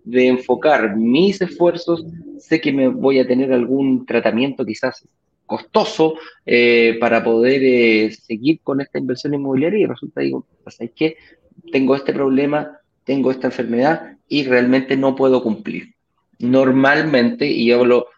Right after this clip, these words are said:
eh, de la normalidad, la generalidad, los, los desarrolladores te dicen, "Ok, ¿quieres deshacer el contrato? Perfecto, ningún problema. De la, del, del porcentaje que tú me estás pasando, hay una multa asociada, la cual quedó escrita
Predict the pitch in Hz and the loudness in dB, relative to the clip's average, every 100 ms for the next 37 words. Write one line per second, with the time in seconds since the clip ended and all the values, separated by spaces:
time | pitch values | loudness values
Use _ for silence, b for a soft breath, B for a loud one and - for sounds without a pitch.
0 | _ - 113 110 - 113 110 113 113 117 | _ -2 2 2 0 0 2 0 0 0
1 | 113 113 110 - 107 - - 127 123 120 | 2 2 0 -4 -4 -4 -4 0 2 2
2 | 113 123 185 262 _ _ _ - _ - | 0 0 0 -4 _ _ _ -20 _ -4
3 | 123 123 - 127 120 123 123 120 139 151 | -4 -4 -2 0 0 -2 0 2 2 2
4 | - 139 143 139 - _ _ _ 104 117 | -2 -8 -6 -8 -12 _ _ _ -8 -6
5 | 131 - 107 107 107 110 120 117 117 135 | -6 -8 -6 -4 -6 -6 -4 -4 -4 -6
6 | - 254 269 - 196 - 247 214 208 208 | -6 -8 -10 -16 -18 -10 -8 -6 -4 -4
7 | 208 196 190 190 - _ _ _ _ _ | -2 -2 -2 -4 -8 _ _ _ _ _
8 | - 135 135 120 120 127 131 127 B B | -6 0 2 2 0 0 2 2 B B
9 | B 135 120 131 135 170 156 147 156 160 | B -2 0 0 0 0 0 0 2 2
10 | 156 165 180 175 220 220 247 - 156 160 | 0 0 -2 0 0 2 0 2 2 2
11 | 156 147 147 139 - 147 - 214 240 156 | 2 0 -2 -2 -6 -6 -4 -2 2 2
12 | 147 139 - 127 135 147 - 117 - 135 | 2 0 2 2 4 2 0 -4 -4 -2
13 | 147 147 | 0 0